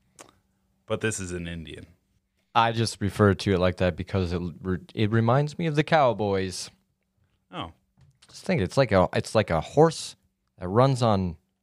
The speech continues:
Speaker 2: on dead dinosaurs.
Speaker 1: Interesting.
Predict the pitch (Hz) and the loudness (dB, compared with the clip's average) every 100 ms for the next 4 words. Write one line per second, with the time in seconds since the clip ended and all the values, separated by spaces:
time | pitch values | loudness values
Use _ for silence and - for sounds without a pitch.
0 | _ _ 85 85 - 127 113 - 113 110 | _ _ -10 -6 2 2 0 -2 2 2
1 | 104 - 90 80 80 - _ _ _ _ | 2 0 -2 -2 -6 -10 _ _ _ _
2 | _ _ _ _ _ _ _ _ _ _ | _ _ _ _ _ _ _ _ _ _
3 | _ - - 117 - 76 | _ -12 -10 -10 -10 -16